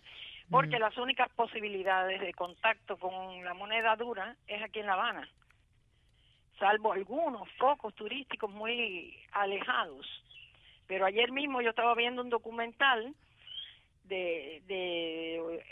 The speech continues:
Speaker 1: el tren en, en Camagüey, de un, de un antiquísimo tren, y bueno, enfrente hay un polo turístico maravilloso, pero los, los pobladores de la provincia viven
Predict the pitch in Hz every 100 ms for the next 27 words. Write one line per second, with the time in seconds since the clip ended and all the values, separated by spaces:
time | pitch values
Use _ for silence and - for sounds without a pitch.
0 | - 175 - 226 254 247 226 208 196 185
1 | 185 180 156 160 - - _ - 214 190
2 | 185 190 269 302 214 262 _ _ _ -
3 | 190 202 233 233 226 190 185 202 220 233
4 | 220 220 208 202 202 226 - 294 - 240
5 | 226 214 233 240 220 202 190 277 208 160
6 | - 202 208 - 320 294 254 269 285 269
7 | _ - 285 269 247 240 320 - 240 214
8 | 208 202 208 247 403 349 214 185 196 196
9 | 190 190 - _ 185 185 202 190 - 196
10 | 196 185 262 359 302 277 240 226 233 254
11 | 330 277 240 359